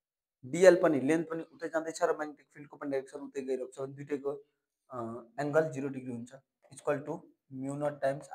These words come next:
I। र यहाँ डिएल चाहिँ हाम्रो,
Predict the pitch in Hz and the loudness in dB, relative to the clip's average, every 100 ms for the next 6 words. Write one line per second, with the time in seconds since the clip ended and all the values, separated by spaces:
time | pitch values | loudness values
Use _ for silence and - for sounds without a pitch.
0 | 113 131 - - _ _ _ _ _ _ | -10 -10 -16 -20 _ _ _ _ _ _
1 | - 127 135 131 - 131 147 165 156 147 | 0 2 4 4 2 -10 -6 6 6 6
2 | 165 127 120 135 180 | 6 4 4 -2 -2